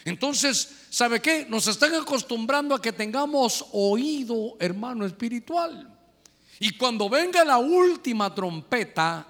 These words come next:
es la trompeta del Padre. Esa trompeta lo que va a transformar, hermano, es, es nuestro cuerpo. Cuando se habla de resurrección, se está hablando del cuerpo. Mira, a ver, como, como hay tanto, hermano, que decir.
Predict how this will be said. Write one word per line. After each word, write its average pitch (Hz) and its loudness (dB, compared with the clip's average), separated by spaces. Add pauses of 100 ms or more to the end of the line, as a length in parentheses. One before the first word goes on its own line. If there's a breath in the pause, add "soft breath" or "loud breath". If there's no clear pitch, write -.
(220)
es 196 -4
la 214 -4
trompeta 175 -8
del 175 -6
Padre. 208 -6 (540 loud breath)
Esa 254 2
trompeta 277 2
lo 226 2
que 202 0
va 247 0
a 294 -6
transformar, 190 -2
hermano, 190 -2
es, 254 -2 (220 loud breath)
es 202 2
nuestro 202 -4
cuerpo. 254 -2 (280 loud breath)
Cuando 220 -2
se 285 0
habla 381 2
de 339 4
resurrección, 220 0
se - -2
está 214 -2
hablando 226 -2
del 156 -4
cuerpo. 170 0
Mira, 147 -2
a 127 -10
ver, 175 -6
como, 185 -2 (260 loud breath)
como 202 -2
hay 185 0
tanto, 226 -2
hermano, 196 -4
que 185 -2
decir. 170 -2